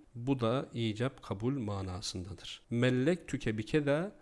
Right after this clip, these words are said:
bunu sana temlik ettim şu kadar para mukabilinde demek de yine icap manasına gelmektedir. Bit taati, son olarak taati, yani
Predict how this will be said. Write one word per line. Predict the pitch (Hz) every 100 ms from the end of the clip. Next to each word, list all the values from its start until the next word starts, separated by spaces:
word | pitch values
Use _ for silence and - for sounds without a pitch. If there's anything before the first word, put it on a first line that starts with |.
| -
bunu | 117 131 131
sana | - 120 156 160
temlik | - 131 131 151 -
ettim | 123 - 113 98
şu | - -
kadar | 113 110 104
para | - 110 107
mukabilinde | 104 - 107 104 104 98 101
demek | 110 131 135 -
de |
yine | 123 113 139
icap | 113 104 117 -
manasına | 101 95 104 98 131 151
gelmektedir. | 101 95 95 - - - - - -
Bit | 147 160 165
taati, | 175 185 214 - 160 214 - _ -
son | - 185
olarak | 135 123 190 -
taati, | 147 127 117 - 143 220 - _ -
yani | 131 120 151